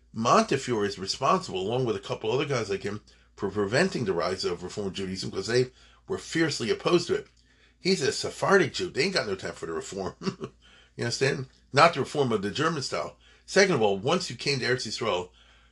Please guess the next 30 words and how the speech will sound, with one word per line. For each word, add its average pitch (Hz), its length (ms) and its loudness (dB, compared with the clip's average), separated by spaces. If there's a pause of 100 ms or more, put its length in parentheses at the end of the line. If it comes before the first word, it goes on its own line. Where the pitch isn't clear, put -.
he 120 80 -2
was, 104 140 0
like, 101 180 2
enraptured 98 560 2
with 92 140 0
Eretz 90 260 -2
Yisrael. 82 420 -6 (400)
And 95 120 -8
he 135 180 -2
could 113 160 0
foresee 104 640 -2 (240)
in 101 80 -10
his 95 220 -4
mind, 101 440 2
you 101 80 -4
know, 87 240 -4 (200)
coming 104 320 2
Mashiach 90 360 0
and 85 120 -12
things 95 180 -6
like 87 140 -2
this, 85 240 -4 (260)
and 98 100 -6
a 95 60 2
romanticist 98 640 0
way. 82 220 -2 (320)
The 127 80 6
reformer 151 440 6
against 165 300 2
Israel. 190 380 2